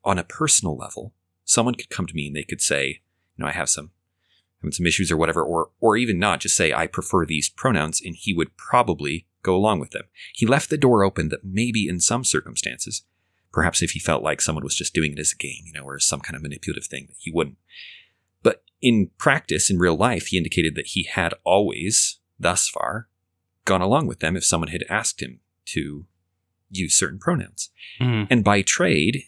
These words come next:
Speaker 1: in, in what kind of professor he is, he's a psychiatrist and has had a very successful practice in addition to teaching. And so he spent, you know, who knows how many hours sitting across from people,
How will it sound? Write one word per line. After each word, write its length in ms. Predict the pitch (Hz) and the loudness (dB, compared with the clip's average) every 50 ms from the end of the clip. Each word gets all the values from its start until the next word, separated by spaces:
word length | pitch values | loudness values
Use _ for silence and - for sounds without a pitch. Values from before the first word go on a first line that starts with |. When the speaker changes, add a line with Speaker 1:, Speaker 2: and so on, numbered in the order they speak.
| _ _ _ | _ _ _
Speaker 1:
in, 280 | - 101 80 67 71 71 _ _ | -6 -6 -6 -6 -8 -14 _ _
in 180 | - 90 80 76 - - - _ _ _ _ _ - | -8 -8 -8 -8 -12 -16 -20 _ _ _ _ _ -4
what 180 | 95 98 - | -2 -2 -2
kind 200 | - - 110 90 | 0 0 2 2
of 120 | 87 - - | 2 0 -4
professor 480 | - - - 139 143 139 - - 76 | -8 -2 2 2 4 4 4 2 0
he 160 | - - 80 78 73 | 0 -2 -2 -2 -2
is, 200 | 76 90 - - | -2 -2 -2 -2
he's 180 | - 143 135 120 | -2 -4 -4 -2
a 40 | 117 | 0
psychiatrist 800 | - 92 78 - - 143 - - - - - - - - - _ _ _ _ _ _ _ _ _ _ _ | 0 0 0 -2 -4 -6 -6 -6 -6 -6 -4 -4 -4 -6 -8 _ _ _ _ _ _ _ _ _ _ _
and 140 | - 95 85 80 | -2 -2 0 0
has 240 | - 92 90 - | 0 0 0 0
had 180 | - - 92 85 | 0 0 0 2
a 140 | 78 64 67 | 2 0 -2
very 360 | - 87 90 87 87 95 92 | -2 -2 0 0 2 2 0
successful 560 | - - - - - - 87 - - 90 87 | 0 -2 0 0 0 0 0 0 -2 -4 -6
practice 640 | - - - - 98 - - - - 85 - - - - | -8 -4 -4 -4 -4 -4 -6 -6 -4 -2 -2 -2 -2 -2
in 100 | 92 85 | -4 -6
addition 400 | 82 - 95 92 - - 87 82 | -4 -4 -4 -4 -4 -4 -6 -10
to 120 | - 90 | -10 -6
teaching. 360 | - - 101 - - - - _ _ _ _ _ - - - - - _ _ _ - | -2 -2 -2 -2 -2 -6 -10 _ _ _ _ _ -20 -20 -20 -20 -20 _ _ _ -4
And 120 | 110 104 | -2 2
so 100 | - 104 | 4 4
he 140 | 92 - 156 135 | 4 4 2 2
spent, 460 | - - - 107 90 80 - - - _ _ _ _ _ _ _ _ _ _ _ _ _ _ _ _ _ _ _ _ _ | 2 2 2 0 0 -2 -4 -8 -12 _ _ _ _ _ _ _ _ _ _ _ _ _ _ _ _ _ _ _ _ _
you 100 | - - | -10 -8
know, 80 | - - - - | -8 -6 0 4
who 80 | 127 107 | 4 6
knows 280 | 95 92 90 92 - | 6 6 4 2 -2
how 140 | - - 107 | -4 -2 2
many 220 | 104 95 90 82 | 4 4 4 4
hours 640 | - 82 87 85 71 73 71 76 - - - - _ _ _ - | 4 2 2 2 2 0 0 2 2 2 2 0 _ _ _ 0
sitting 520 | - - - - 123 98 73 69 73 76 | 2 4 4 4 4 0 -2 -4 -8 -12
across 380 | - - - 104 107 107 - - | -14 -2 2 2 4 4 2 0
from 160 | - 82 73 | 0 -2 -4
people, 440 | - - 101 98 - - 65 90 | -2 -2 -2 0 0 -2 -4 -6